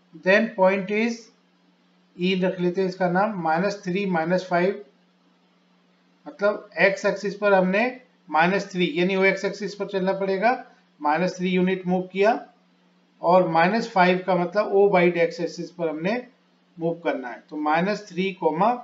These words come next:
minus five will be here। So this point will be here, Mention हमने कर दिया, माइनस थ्री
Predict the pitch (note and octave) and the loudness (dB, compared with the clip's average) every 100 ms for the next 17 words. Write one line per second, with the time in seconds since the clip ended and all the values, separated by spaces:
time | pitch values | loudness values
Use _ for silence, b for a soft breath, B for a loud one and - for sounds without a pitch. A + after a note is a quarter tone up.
0 | b b _ D#3 D#3+ D#3+ - D3 C3+ B2 | b b _ -4 -2 -2 -4 -6 -4 -8
1 | _ _ _ _ _ _ _ _ _ D#3 | _ _ _ _ _ _ _ _ _ -10
2 | D#3+ E3+ G#3+ B3 - _ _ _ D#3 B2 | -4 -2 0 -2 -8 _ _ _ -10 -10
3 | - _ _ _ _ _ _ _ _ _ | -12 _ _ _ _ _ _ _ _ _
4 | _ _ _ _ _ _ _ _ _ _ | _ _ _ _ _ _ _ _ _ _
5 | _ _ _ D#3 D3+ F3+ - D#3+ E3 E3 | _ _ _ -14 -4 -4 -2 -4 -2 -4
6 | E3 D#3 E3+ E3+ F3 A#3 C#4 - _ _ | -6 -6 -6 -4 -2 -2 -6 -14 _ _
7 | D3 D3+ F3 E3+ E3 E3+ E3+ E3 D#3 F#3 | -12 -12 -8 -6 -6 -8 -6 -8 -6 -6
8 | A#3+ - _ _ _ _ _ _ _ _ | -8 -12 _ _ _ _ _ _ _ _
9 | _ _ _ _ _ _ _ _ _ _ | _ _ _ _ _ _ _ _ _ _
10 | _ _ _ _ _ _ _ _ _ _ | _ _ _ _ _ _ _ _ _ _
11 | _ C#3+ D3 E3+ E3+ F3 D#3+ | _ -8 -6 -4 -6 -6 -8